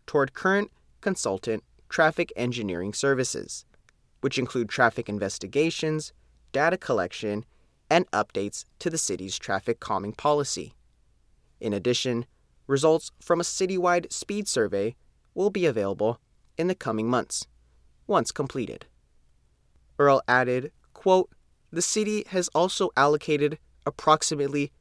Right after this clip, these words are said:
five million dollars toward its twenty twenty-one twenty-two capital improvement program for the construction of pedestrian,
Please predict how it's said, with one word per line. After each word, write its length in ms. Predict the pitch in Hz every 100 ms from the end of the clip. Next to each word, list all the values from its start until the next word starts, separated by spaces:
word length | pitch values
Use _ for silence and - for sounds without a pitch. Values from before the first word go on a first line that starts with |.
| _
five 500 | - 151 160 165 156
million 420 | 147 147 147 139
dollars 540 | 131 120 - - - _ _ _ -
toward 220 | 139 123
its 160 | 110 -
twenty 320 | - 160 180
twenty-one 640 | - 156 151 127 117 117 - _ _
twenty-two 640 | - 160 160 - 113 107 - _ _ _
capital 420 | - 143 - 170 160
improvement 520 | 143 - 107 90 -
program 500 | - 135 123 71 127 _ _ _ _ -
for 160 | 185
the 80 | 202
construction 720 | - 202 - 110 - 113 110 - _ _
of 120 | -
pedestrian, 680 | - 120 131 - 165 160 170